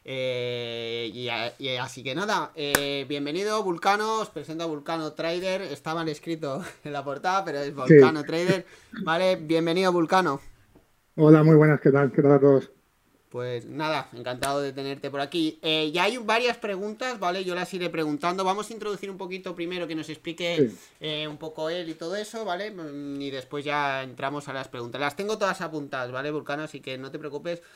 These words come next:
Speaker 1: que el chat me encargo yo, voy apuntándolas y yo te las voy haciendo cuando vamos,
Speaker 2: Vale, tú
Speaker 1: cuando
Speaker 2: pregunta, yo contesto, no hay problema.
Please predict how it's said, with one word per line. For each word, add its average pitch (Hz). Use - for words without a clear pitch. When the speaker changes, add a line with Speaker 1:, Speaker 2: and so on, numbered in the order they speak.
Speaker 1:
que 135
el 131
chat 160
me 156
encargo 139
yo, 208
voy 135
apuntándolas 143
y 135
yo 123
te 143
las 131
voy 127
haciendo 120
cuando 120
vamos, 107
Speaker 2:
Vale, 139
tú 151
Speaker 1:
cuando 170
Speaker 2:
pregunta, 190
yo 160
contesto, 127
no 143
hay 139
problema. 117